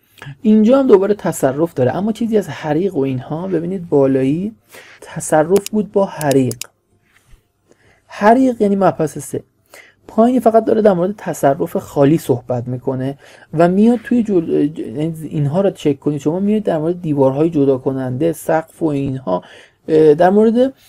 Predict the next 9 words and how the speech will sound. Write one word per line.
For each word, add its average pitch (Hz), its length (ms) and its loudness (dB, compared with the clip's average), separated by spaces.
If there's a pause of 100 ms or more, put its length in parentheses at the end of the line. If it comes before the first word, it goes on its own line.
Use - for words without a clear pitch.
(360)
بیشتر، 220 440 -4
اه، 156 480 6 (640)
داره 180 200 4
جزئیات 185 800 2
داخلی 180 640 2
و - 20 4
اینها 165 300 0
صحبت 135 500 -2
می‌کنه. 135 480 -4